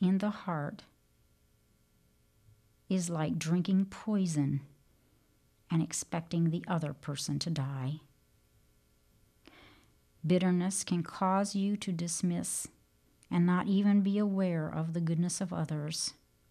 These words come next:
and even skeptical of God's goodness toward you.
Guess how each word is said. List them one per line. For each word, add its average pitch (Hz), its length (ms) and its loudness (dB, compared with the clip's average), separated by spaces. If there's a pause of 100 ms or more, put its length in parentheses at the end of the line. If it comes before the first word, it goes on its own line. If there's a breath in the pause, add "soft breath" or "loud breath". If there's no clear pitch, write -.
(1040 loud breath)
and 180 140 6
even 180 320 4
skeptical 170 1040 -4
of 160 160 -2
God's 151 400 0
goodness 165 500 0
toward 151 500 -6
you. 147 360 -2